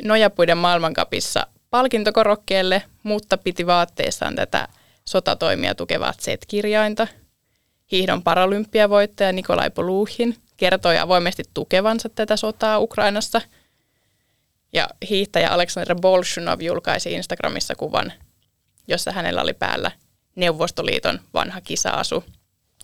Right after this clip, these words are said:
Bolshunov oli jo aikaisemmin haukkunut norjalaisia siitä, etteivät päästäneet venäläisiä ja valkovenäläisiä kisaamaan Norjassa. Sen ymmärtää turhautumisen, koska hän oli varmasti jo kisapaikoilla valmiina, mutta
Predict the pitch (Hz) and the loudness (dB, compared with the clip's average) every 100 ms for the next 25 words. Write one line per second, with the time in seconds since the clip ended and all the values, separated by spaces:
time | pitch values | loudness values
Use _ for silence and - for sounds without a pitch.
0 | - 190 185 - 175 165 175 170 175 185 | -4 2 2 2 -2 0 2 4 4 2
1 | 185 - - - - - - _ _ _ | 0 -2 0 -4 -4 -6 -10 _ _ _
2 | _ 190 190 262 262 240 220 208 196 180 | _ -2 0 0 0 2 2 2 2 2
3 | 190 190 185 175 170 - - 190 - 62 | 2 0 0 0 -2 0 -2 -4 -4 -6
4 | - - - 165 - _ _ _ 180 180 | -6 -8 -6 -8 -10 _ _ _ -2 0
5 | 170 170 180 175 175 175 175 170 180 - | 2 0 2 2 4 2 0 -2 -2 -2
6 | 185 185 - 185 185 - 180 180 196 202 | -2 -4 -6 -6 -4 -2 -2 0 0 2
7 | 202 - 208 - _ _ _ _ - 185 | 0 0 -4 -4 _ _ _ _ 0 2
8 | 180 190 196 175 - 160 156 226 - - | 4 4 4 2 2 0 0 -4 -10 -10
9 | 208 - 320 269 214 180 180 175 180 - | -4 2 4 4 2 0 0 0 -2 -2
10 | 190 180 175 175 180 185 185 190 196 180 | -2 -2 0 0 0 -2 -2 0 -2 2
11 | 170 165 170 180 - _ _ _ _ _ | 0 0 -2 -2 -6 _ _ _ _ _
12 | _ 196 226 226 170 165 165 160 160 - | _ 0 0 2 -2 -4 -4 -6 -8 -6